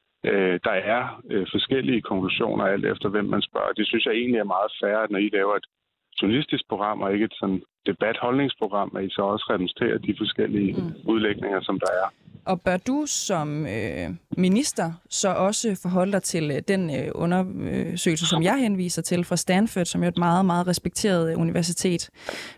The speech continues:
Speaker 2: Bør du som minister også forholde dig til det? For det er jo egentlig det, jeg bad dig om.
Speaker 1: Jamen, vi skal da forholde os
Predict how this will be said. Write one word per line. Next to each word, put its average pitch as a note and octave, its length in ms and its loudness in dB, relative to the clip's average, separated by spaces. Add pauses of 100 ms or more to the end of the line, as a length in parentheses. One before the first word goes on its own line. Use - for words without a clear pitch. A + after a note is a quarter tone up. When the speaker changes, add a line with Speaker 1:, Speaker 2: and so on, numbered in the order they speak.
Speaker 2:
Bør F3+ 100 6
du B3 180 2
som A3+ 220 2
minister G3 360 4
også G#3+ 140 0
forholde G#3 180 4
dig G#3+ 80 0
til G3 120 0
det? G#3 120 4
For - 80 -4
det G3 80 2
er - 20 4
jo A3 40 4
egentlig G3 180 2
det, F#3 60 4
jeg F3 80 2
bad E3+ 160 4
dig D3+ 80 2
om. E3 100 -2 (2000)
Speaker 1:
Jamen, A#2 160 4
vi A2+ 100 4
skal A2+ 180 0
da G#2 60 2
forholde A#2 380 2
os A#2+ 180 -2